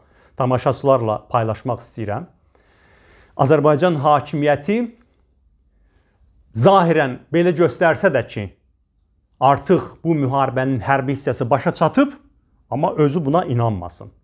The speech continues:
Ordu quruculuğu yenə də prioritet qaydada qalmalıdır. Ordunun ən müasir silahlarla təchiz edilməsi,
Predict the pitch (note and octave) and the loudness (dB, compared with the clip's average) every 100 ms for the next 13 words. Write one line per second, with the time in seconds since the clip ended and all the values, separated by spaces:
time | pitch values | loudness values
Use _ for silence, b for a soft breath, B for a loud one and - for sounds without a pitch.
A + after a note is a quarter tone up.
0 | - B2+ A#2 E3+ C3+ C3 G#2+ B2+ B2 F3+ | -4 -2 0 0 0 -2 -2 -2 -2 -4
1 | A#3 - - A#2 C3+ A2+ C3+ G3 - A#2+ | -8 -12 -6 2 2 2 -2 -4 -14 -6
2 | A#2 A2+ D#3+ D3+ A#2 G#2+ G#2+ D3+ D3+ D#3 | -4 -2 -4 -4 -4 -4 -2 -2 2 2
3 | D3 E3 B2+ - _ b b C#3+ C#3 B2+ | 4 2 0 -14 _ b b 2 2 2
4 | D#3 F#3+ G3 b _ - F3+ G#3 A3+ F3 | 0 -2 -4 b _ 0 2 4 2 0
5 | D#3 D#3+ D3 - A3+ - - D#3+ C#3+ C#3 | 0 2 0 0 -6 -6 -4 2 2 4
6 | F3+ D3+ A#2+ F#2+ _ _ _ _ _ - | 4 4 0 -4 _ _ _ _ _ -2
7 | D#3+ - A3 F#3 D3 B2 G2+ F#2+ - F#2+ | -2 0 0 2 2 0 -4 -8 -10 -20